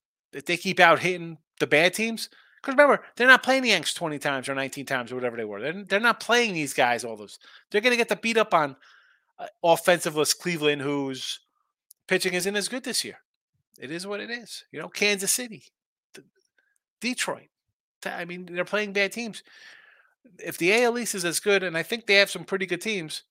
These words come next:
if they're gonna club everybody else and say, out of, and they go fifteen and five versus the, the, the, the, the bad teams, and you come in here and they split or whatever, I mean, you're gonna have every team with eighty-five plus wins, ninety wins maybe.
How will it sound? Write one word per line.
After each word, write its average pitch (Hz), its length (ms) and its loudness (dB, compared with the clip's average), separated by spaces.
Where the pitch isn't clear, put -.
if 139 100 -8
they're 214 140 4
gonna 233 220 4
club 190 420 4
everybody 190 460 6
else 214 400 2
and 143 140 -6
say, 185 140 6
out 170 100 8
of, 175 80 0
and 160 180 -4
they 160 100 0
go 143 360 2
fifteen 202 360 -2
and 160 120 -4
five 175 300 6
versus - 400 -4
the, 139 120 -10
the, 131 220 -10
the, 151 100 -20
the, 117 140 -12
the 117 60 -14
bad 156 260 0
teams, 208 280 -8
and 143 100 -10
you 147 60 -14
come 165 200 -8
in 165 100 -8
here 165 220 -4
and 127 200 -10
they 135 100 -2
split 156 420 0
or 160 60 -2
whatever, 160 540 -4
I 147 40 -16
mean, 151 180 -12
you're 220 100 -6
gonna 240 160 2
have 180 380 0
every 190 200 -2
team 233 180 -6
with 196 120 -4
eighty-five 214 580 -2
plus 220 220 -6
wins, 247 240 -8
ninety 233 260 0
wins 262 240 -10
maybe. 147 280 -6